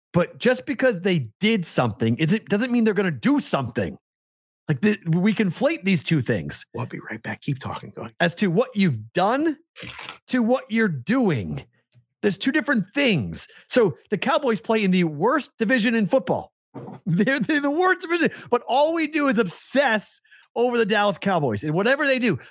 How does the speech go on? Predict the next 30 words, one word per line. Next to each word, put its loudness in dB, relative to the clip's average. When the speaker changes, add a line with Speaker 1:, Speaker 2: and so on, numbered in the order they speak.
Speaker 1:
"Oh, 2
Dallas 0
is 0
playing. 0
Up, 2
Dallas 2
is -2
playing. 2
Up, 0
Dallas 2
is -2
playing." 0
They're 2
America's 0
team. 0
What 2
is 0
America's 0
team 2
exactly? -2
Can 0
we 0
kind 2
of -8
break -2
this -2
down 0
for 2
a 0
second? 0